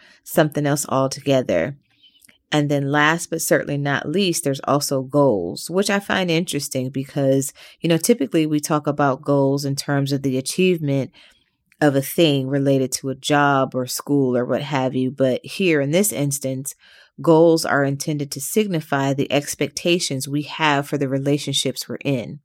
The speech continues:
So hearing this,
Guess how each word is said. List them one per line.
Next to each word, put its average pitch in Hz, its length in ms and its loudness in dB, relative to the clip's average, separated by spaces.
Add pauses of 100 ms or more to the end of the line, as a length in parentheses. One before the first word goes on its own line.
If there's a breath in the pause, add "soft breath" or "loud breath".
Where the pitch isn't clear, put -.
(1200)
So 196 180 6
hearing 220 420 4
this, 131 440 -4